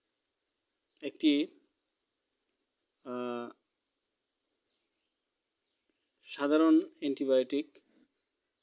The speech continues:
যার জেনেরিক নেম হচ্ছে ডক্সিসাইক্লিন হাইক্লেট ইউএসপি। ডক্সিক্যাপ এই ওষুধটি রেনেটা লিমিটেড,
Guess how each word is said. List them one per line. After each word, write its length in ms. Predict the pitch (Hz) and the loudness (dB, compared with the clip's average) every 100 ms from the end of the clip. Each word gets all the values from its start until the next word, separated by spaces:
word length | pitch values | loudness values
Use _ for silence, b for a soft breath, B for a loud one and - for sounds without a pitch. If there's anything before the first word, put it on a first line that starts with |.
| _ _ _ _ _ _ _ _ _ _ _ _ _ _ _ - | _ _ _ _ _ _ _ _ _ _ _ _ _ _ _ -6
যার 260 | 131 139 131 | 0 2 2
জেনেরিক 420 | 139 143 156 156 | 2 4 4 4
নেম 280 | 147 143 139 | 2 2 2
হচ্ছে 500 | 135 - 139 135 131 - 147 | -2 -2 0 -2 -4 -6 0
ডক্সিসাইক্লিন 920 | 151 - 156 - 135 143 143 143 - _ _ _ - | 0 0 -4 -2 -2 -2 -2 -2 -6 _ _ _ -6
হাইক্লেট 680 | 135 - - 151 139 - - | -6 -4 0 2 2 -2 -6
ইউএসপি। 600 | 147 135 127 - 131 160 - _ _ _ _ _ _ _ _ _ _ _ _ _ _ _ _ _ _ _ _ _ _ _ _ _ _ _ _ _ _ _ _ - | 0 0 0 -4 -6 -6 -8 _ _ _ _ _ _ _ _ _ _ _ _ _ _ _ _ _ _ _ _ _ _ _ _ _ _ _ _ _ _ _ _ 2
ডক্সিক্যাপ 680 | 156 160 - 190 185 165 160 - _ _ _ - | 2 2 0 -2 2 2 2 -2 _ _ _ -4
এই 140 | 160 | 2
ওষুধটি 520 | 160 156 165 160 175 156 | 2 2 -4 0 2 4
রেনেটা 400 | 143 147 147 151 | 2 2 2 0
লিমিটেড, 480 | 139 139 135 143 | 0 0 0 -2